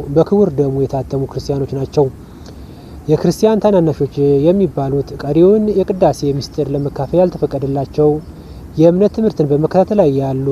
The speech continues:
ግን የሥላሴ ልጅነት ያላገኙ ሲሆኑ፣ ከቤተ ክርስቲያን ወጣ ብለው በአውደ ምሕረቱ ዙሪያ እንዲቆሙና ሥርዓቱን እንዲከታተሉ ይደረጋል። ሐዋርያው ቅዱስ ጳውሎስ ለቆሮንቶስ ሰዎች በላከው የመጀመሪያው መልእክት ምዕራፍ ሦስት ቁጥር ሁለት ላይ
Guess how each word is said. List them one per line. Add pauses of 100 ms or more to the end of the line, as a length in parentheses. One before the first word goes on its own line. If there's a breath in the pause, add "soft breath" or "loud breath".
ግን
የሥላሴ
ልጅነት
ያላገኙ (120)
ሲሆኑ፣ (760 loud breath)
ከቤተ
ክርስቲያን
ወጣ (120)
ብለው (180)
በአውደ
ምሕረቱ
ዙሪያ
እንዲቆሙና (260)
ሥርዓቱን
እንዲከታተሉ
ይደረጋል። (680 loud breath)
ሐዋርያው
ቅዱስ
ጳውሎስ
ለቆሮንቶስ
ሰዎች
በላከው (120)
የመጀመሪያው
መልእክት
ምዕራፍ
ሦስት
ቁጥር
ሁለት
ላይ